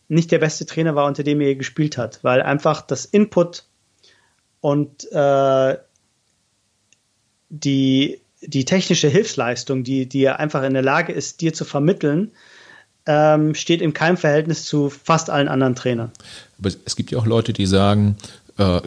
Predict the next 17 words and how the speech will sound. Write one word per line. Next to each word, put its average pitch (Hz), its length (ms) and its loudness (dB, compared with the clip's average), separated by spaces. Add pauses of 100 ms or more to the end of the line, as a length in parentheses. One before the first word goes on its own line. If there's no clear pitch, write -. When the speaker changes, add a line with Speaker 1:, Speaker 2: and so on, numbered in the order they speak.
Speaker 2:
Klopp - 380 -2
hat 101 400 0
in 90 120 4
unterschiedlichen 104 640 -2
Ligen, 131 560 2
also 85 240 0
auch - 240 -4 (280)
in 82 100 0
unterschiedlicher 82 560 -4 (160)
Klasse, 113 380 0
also 82 160 -4
erste, - 320 -4
zweite 104 260 -2
Bundesliga 104 600 2
und 90 180 -4
jetzt, 85 240 -8
äh, 82 200 -2